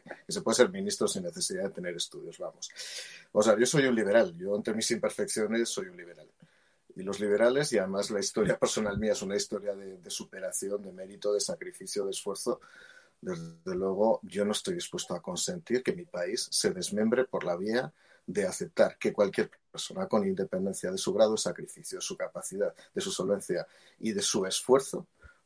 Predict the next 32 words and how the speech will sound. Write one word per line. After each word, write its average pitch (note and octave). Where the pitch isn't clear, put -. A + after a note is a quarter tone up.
pueda G#2+
alcanzar G#2
ese B2
igualitarismo G#2
imaginario G2+
de G2
la F2+
izquierda. -
La A2
izquierda E3
siempre A#2
se -
mueve G#2
no A2
en A2
el G2
terreno F#2
de F#2
la F2+
igualdad, F2
sino G2
en F2
el E2
terreno F#2
del G#2
igualitarismo. F2
Ojalá C#3+
fuera G2
la F2+
igualdad F2
de F2+
oportunidades. -